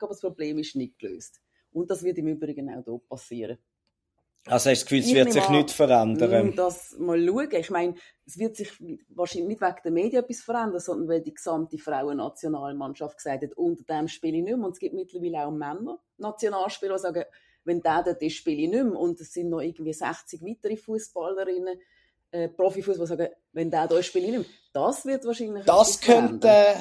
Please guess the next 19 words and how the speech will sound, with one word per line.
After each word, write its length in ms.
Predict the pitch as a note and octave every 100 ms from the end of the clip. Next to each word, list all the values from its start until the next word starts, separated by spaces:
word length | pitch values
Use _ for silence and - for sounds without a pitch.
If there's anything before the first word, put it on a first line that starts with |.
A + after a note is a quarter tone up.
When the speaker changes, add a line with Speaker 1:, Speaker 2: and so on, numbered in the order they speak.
| -
Speaker 2:
am 160 | F3 E3+
meisten 420 | D#3 F#3+ G#3 A3+ F3+
Impact 680 | G3 G#3 - G3 G3 - G3+
haben, 240 | F3+ E3
wahrscheinlich 580 | F3+ - F3+ F3+ F3 F3
am 100 | E3+
Schluss. 460 | - F3 B2+ -
Und, 320 | C3+ C#3 C3+ C3+
äh, 300 | C3 B2+ A#2 - _ _ _ B2+
mehr 320 | B2+ C#3+ C#3+
als 200 | C#3+ -
jede 580 | C#3 C#3+ C#3+ C3+ C3+ -
mediale 800 | C3+ C3+ C3+ C3 B2+ C3 C3 B2+
Berichterstattung. 920 | A#2+ C#3 C3+ - C3+ - A#2 - A2+
Ich 220 | - A#3 F3
mahne 420 | F3+ E3+ G3 F#3
einfach 460 | F3 E3+ E3+ D#3
zur 220 | - D#3+ C#3
Vorsicht, 640 | D#3 E3 F#3 - D#3 -